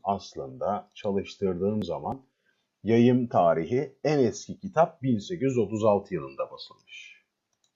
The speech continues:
Yine aynı şekilde bu kitabın bilgilerini de istiyorum ben. Books dedim. Ver, koşul ifadesi yazacağım. Year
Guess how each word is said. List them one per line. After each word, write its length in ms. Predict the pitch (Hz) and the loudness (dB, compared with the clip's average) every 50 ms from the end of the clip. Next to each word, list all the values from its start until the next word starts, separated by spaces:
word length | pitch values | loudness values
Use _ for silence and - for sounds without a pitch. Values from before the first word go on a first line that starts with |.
| _ _ _ _ | _ _ _ _
Yine 200 | 240 226 233 233 | 0 4 8 10
aynı 240 | 226 220 226 220 220 | 10 10 10 8 4
şekilde 560 | - - 214 196 202 202 196 190 202 202 185 | 4 4 4 4 6 6 6 8 8 8 8
bu 140 | 196 208 208 | 8 6 6
kitabın 440 | - - - 202 190 196 208 202 202 - - - - _ _ _ _ _ - - - _ - - - 170 | 4 4 6 6 8 6 4 2 0 -4 -12 -20 -20 _ _ _ _ _ -20 -20 -20 _ -20 -4 2 4
bilgilerini 540 | 180 180 170 180 180 185 180 190 202 196 | 6 8 8 12 12 12 12 12 12 10
de 80 | 180 147 | 10 10
istiyorum 520 | 120 - - - 117 104 92 90 85 82 | 8 6 2 0 2 4 4 2 2 0
ben. 200 | 85 90 107 - - _ _ _ _ _ _ - - - _ - | 0 0 0 -2 -6 _ _ _ _ _ _ -20 -20 -14 _ 4
Books 380 | 143 170 196 190 - - - | 8 8 8 8 6 4 6
dedim. 400 | 151 127 107 113 123 165 196 - _ - - _ _ - 135 | 6 8 8 6 2 0 -2 -8 _ -20 -20 _ _ 6 10
Ver, 220 | 160 147 135 156 - - - | 12 12 12 10 8 2 -2
koşul 320 | - 127 117 - - 185 190 | 0 0 2 6 6 8 8
ifadesi 560 | 185 185 180 170 165 160 170 165 - - 190 | 10 10 12 12 12 10 8 6 6 8 8
yazacağım. 560 | 175 143 131 120 113 113 117 135 165 160 - _ _ _ _ _ _ _ _ _ _ _ _ _ _ _ _ _ _ - - | 8 8 6 4 2 2 2 2 0 -4 -10 _ _ _ _ _ _ _ _ _ _ _ _ _ _ _ _ _ _ -6 -2
Year 480 | 123 120 143 175 185 180 175 190 202 | 0 4 6 8 8 10 8 8 6